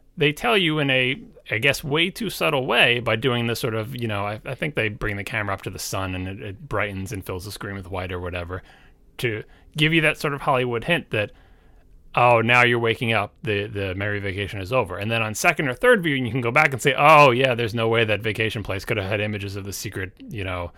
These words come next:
thing that melts all the ice on Mars and terraforms it," right? Because that would be ridiculous and makes no sense. Unless it's just part of the vacation, which it totally is. That is the most fun and exciting part of Total Recall for me.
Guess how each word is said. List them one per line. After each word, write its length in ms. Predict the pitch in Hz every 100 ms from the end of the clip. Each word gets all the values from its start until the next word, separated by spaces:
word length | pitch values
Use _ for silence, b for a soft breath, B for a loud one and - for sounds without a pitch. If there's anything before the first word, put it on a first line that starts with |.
| b b -
thing 160 | 123
that 100 | 98
melts 260 | 95 101 -
all 140 | 98
the 160 | 95 90
ice 240 | 90 90
on 120 | 95
Mars 320 | 90 92 90 -
and 120 | 85
terraforms 540 | 110 90 90 76 -
it," 80 | -
right? 260 | 90 95 -
Because 240 | 90 82
that 100 | 87
would 160 | 92 95
be 120 | 95
ridiculous 440 | 87 101 98 90
and 80 | 90
makes 180 | 90 -
no 100 | 82
sense. 320 | - 80 - - b b b
Unless 400 | 147 160 175 170
it's 120 | 156
just 140 | 160
part 160 | 151 151
of 40 |
the 80 | 156
vacation, 380 | 165 185 185 139
which 120 | -
it 60 | -
totally 320 | 101 85 -
is. 180 | - - b b b b b b b b - _
That 280 | - 185 277
is 100 | 302
the 80 | -
most 360 | 190 190 - -
fun 200 | 175 175
and 120 | 151
exciting 380 | 143 156 151 143
part 180 | 139 131
of 80 |
Total 200 | - 131
Recall 400 | 135 160 139 110
for 140 | 107 113
me. 380 | 180 190 107